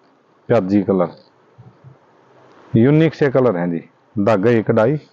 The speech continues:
और बिल्कुल यूनिक कलर। प्याजी कलर में इसकी bottom है लीलन Santone में और double shade का प्याजी और मेहंदी कलर का है इस पे दुपट्टा जी। ये दुपट्टा जी, दुपट्टे की चौड़ाई normal है जी, लंबाई पूरी है जी।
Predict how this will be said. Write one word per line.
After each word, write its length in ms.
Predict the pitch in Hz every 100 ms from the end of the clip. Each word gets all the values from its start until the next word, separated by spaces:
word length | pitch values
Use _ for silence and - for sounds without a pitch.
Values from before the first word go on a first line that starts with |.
| -
और 140 | 107
बिल्कुल 460 | 95 117 - 123 113
यूनिक 340 | 113 113 104
कलर। 260 | 101 117 147 - _ _ _ _ _ _ 120
प्याजी 260 | 107 110
कलर 220 | 110 113 107
में 120 | 107
इसकी 180 | - 104
bottom 360 | 98 - 98 113
है 60 |
लीलन 260 | 131 147 110
Santone 380 | 110 107 113 117
में 180 | 117 120 - _ _ _ _ _ _ -
और 180 | 117 113
double 280 | 131 139
shade 300 | 120 127 117 107
का 140 | 101 - _ _
प्याजी 460 | 117 110 113 151 139 - _ -
और 120 | 107
मेहंदी 340 | 110 120 104 92
कलर 240 | 95 92
का 120 | 98
है 100 | 87
इस 100 | 92 -
पे 160 | 143 143 _ _ _ _ _ _ _ - _ -
दुपट्टा 460 | 107 110 110 - 101
जी। 140 | 87 - 104
ये 140 | 113
दुपट्टा 440 | 107 98 - 90
जी, 140 | 82 92 _ _ _ _ -
दुपट्टे 460 | 98 110 - 113 104
की 160 | 135 147 _ _ _ _ _ _ _ _ _ _ _ _ _ _ -
चौड़ाई 360 | 123 127 135
normal 380 | 127 107 98 110
है 60 | 147
जी, 100 | 120
लंबाई 360 | 113 113 113
पूरी 280 | 98 92 82
है 160 | 76 78
जी। 140 | 80